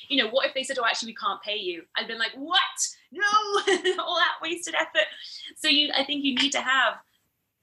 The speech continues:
"This makes me happy," or "Because this will get me further in my career," or "This will give me some time out," or "This will give me some money," or whatever else it is. Like, have your reasons for doing stuff. And so, yeah, that, that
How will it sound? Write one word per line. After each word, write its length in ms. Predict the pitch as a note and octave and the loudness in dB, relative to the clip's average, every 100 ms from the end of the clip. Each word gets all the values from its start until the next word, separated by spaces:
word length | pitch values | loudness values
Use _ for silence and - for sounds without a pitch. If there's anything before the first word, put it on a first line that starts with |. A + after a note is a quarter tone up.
| _ - | _ -6
"This 180 | G#3+ B3 | -4 0
makes 240 | A#3 B3 - | 0 0 2
me 120 | C4 | 2
happy," 480 | A3+ A3 D4+ D4+ D#4 | 4 2 2 2 2
or 300 | - F#3+ F#3 | 2 0 -2
"Because 320 | F#3+ G3 F#3 | 0 0 0
this 140 | F#3 | -2
will 120 | F#3 F3+ | -4 0
get 220 | F#3+ - | -2 0
me 420 | F#3 F3 F3 F3 _ | 0 2 -2 -6 _
further 160 | G3 F#3 | -2 0
in 60 | |
my 80 | F3 | -4
career," 480 | E3+ A3+ D4 C#4+ C#4+ - | -6 -2 2 4 2 2
or 340 | G3 F3+ F3+ | 2 4 2
"This 240 | F#3 - - | 0 -4 0
will 100 | F3+ | 0
give 160 | F#3 | 0
me 80 | F3+ | -6
some 140 | E3+ | -8
time 260 | E3+ F3+ E3+ | -4 -2 4
out," 240 | C4+ C4+ C4+ | 4 4 4
or 140 | F#3+ | 0
"This 240 | F#3+ F#3 - | 0 -6 0
will 320 | F3+ F3 F3+ - - _ - | 2 2 -2 -6 -20 _ -2
give 120 | F#3 | 0
me 100 | E3+ | 0
some 160 | F3+ | -2
money," 380 | A#3 D#4 D4 D4 - | 0 0 2 2 2
or 240 | G3 F#3 | 2 2
whatever 340 | G3 A3 A3 F#3+ | 0 -2 0 -2
else 280 | F#3 F#3 | -2 -8
it 80 | F3+ | -8
is. 240 | E3+ F3 E3+ _ _ _ _ _ | -6 -8 -14 _ _ _ _ _
Like, 140 | G3+ F#3+ | -4 0
have 200 | F3 G3 | -2 -2
your 140 | G#3+ | -6
reasons 300 | G#3+ G#3+ G3 | -8 -14 -14
for 60 | - | -4
doing 300 | F#3+ G#3 G#3+ | -2 -2 -4
stuff. 260 | - E3+ F3+ _ _ _ _ _ _ - | -2 0 0 _ _ _ _ _ _ -4
And 120 | A#3 A3+ | -2 0
so, 60 | |
yeah, 240 | B3+ B3 G#3 | 2 4 4
that, 200 | G#3 - | 2 2
that 140 | G3+ | -2